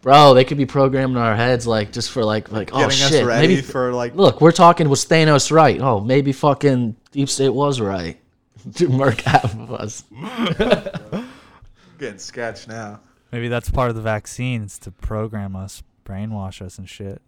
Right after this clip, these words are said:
Speaker 3: Like, that's what, that's what, like, literally the far, far right thinks. Like,
Speaker 2: There,
Speaker 3: vaccine.
Speaker 2: there shouldn't be any sketchy shit with this vaccine, and there already is.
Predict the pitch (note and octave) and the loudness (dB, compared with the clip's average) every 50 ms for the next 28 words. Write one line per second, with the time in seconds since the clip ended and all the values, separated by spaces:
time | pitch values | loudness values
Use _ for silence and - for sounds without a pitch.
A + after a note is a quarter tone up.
0 | _ - A#2+ A2+ A2+ C3+ C3+ C3 - - E3 D3 C#3+ _ - D3 D#3 D#3+ - G3+ | _ -16 -16 -12 -10 -10 -10 -10 -10 -10 -10 -12 -10 _ -2 -2 -2 0 0 -2
1 | G#3 F3+ D#3+ D#3 C#3+ B2 B2 B2+ B2+ C3 C3 C3+ C3 B2 B2 - - - - - | -2 0 0 0 -2 -2 -4 -6 -6 -4 -4 -4 -4 -6 -8 -10 -12 -14 -18 -14
2 | - - C3 A2+ A2+ A2+ A2+ A2+ A2 - - C3 A#2+ A#2 A2+ A2+ A2 A2 A2 G#2+ | -8 -6 -4 -4 -2 -2 -4 -4 -6 -6 -6 -4 -2 -2 -2 -2 -4 -4 -6 -6
3 | G#2+ G#2+ - - A2 G2+ G2 F#2 F#2+ - - - - - _ _ _ _ - A2+ | -8 -12 -14 -14 -14 -12 -12 -14 -18 -20 -20 -20 -20 -20 _ _ _ _ -14 -14
4 | G2 F#2 F#2+ - _ _ _ _ _ _ _ _ _ _ _ B2 A#2 - A#2+ A2+ | -12 -14 -16 -20 _ _ _ _ _ _ _ _ _ _ _ -20 -18 -12 -10 -8
5 | G#2+ G#2+ A2 - D#3 D#3+ - C3+ C#3 C3+ C3+ C3+ C#3 C#3+ C#3+ D3+ C4+ D4+ A#3+ G#3 | -8 -8 -8 -10 -14 -12 -10 -8 -6 -6 -6 -6 -6 -8 -8 -10 -12 -12 -14 -14
6 | G3 F3 D#3 D3 D3+ D#3 D3+ - - - - C#3 C#3 C3+ - D3 C3+ - - C3 | -12 -12 -12 -12 -12 -14 -14 -16 -16 -14 -12 -12 -12 -12 -14 -18 -18 -16 -14 -14
7 | B2 B2+ C#3 B2+ - D3 C3+ B2+ B2+ C#3 C#3 C3+ C3+ C3+ - C#3 C3+ C3 C3 B2+ | -14 -14 -14 -12 -12 -12 -12 -10 -8 -6 -6 -6 -8 -10 -12 -12 -10 -10 -10 -10
8 | B2 A#2 A2+ A#2 A#2 B2 B2 A#2 G#2 G2 G2 G2 F#2+ D#2+ E2 E2+ - _ | -12 -12 -10 -8 -6 -6 -6 -6 -8 -10 -12 -12 -12 -14 -16 -20 -20 _